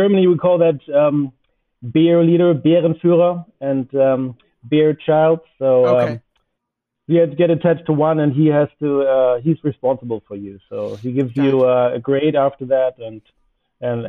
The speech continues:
Speaker 1: if, if you pass it, sometimes some don't pass it, so they have to do another half year. So then it's not two and a half years, so it's three years if you're not good.
Speaker 2: Mm-hmm,
Speaker 1: Um,
Speaker 2: mm-hmm.
Speaker 1: yeah.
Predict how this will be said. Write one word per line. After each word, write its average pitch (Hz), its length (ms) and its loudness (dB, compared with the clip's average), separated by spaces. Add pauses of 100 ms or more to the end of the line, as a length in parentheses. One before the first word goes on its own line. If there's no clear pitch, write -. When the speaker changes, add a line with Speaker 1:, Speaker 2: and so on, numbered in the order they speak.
Speaker 1:
if, 143 80 -4
if 160 200 -2
you 160 60 0
pass 165 320 0
it, 165 120 -2 (100)
sometimes 156 540 -4 (600)
some 151 160 -2 (160)
don't 165 300 -2
pass 165 260 0
it, 160 180 -4
so 143 160 0
they 139 100 2
have 139 220 0
to 147 140 0 (220)
do 156 100 0
another 151 280 0
half 160 240 -2
year. 160 240 2 (100)
So 131 260 0 (380)
then 139 200 0
it's 135 160 -4
not 139 340 -2
two 160 120 0
and 151 80 0
a 147 40 0
half 147 220 0
years, 143 200 -4
so 131 160 -4
it's 123 100 -8 (120)
three 143 180 -4
years 151 260 0
if 123 140 -14
you're 120 220 -8 (100)
not 123 220 -10
good. 135 240 -4 (520)
Speaker 2:
Mm-hmm, 160 240 -10
Speaker 1:
Um, 117 200 -14
Speaker 2:
mm-hmm. 139 260 -18
Speaker 1:
yeah. 87 120 -20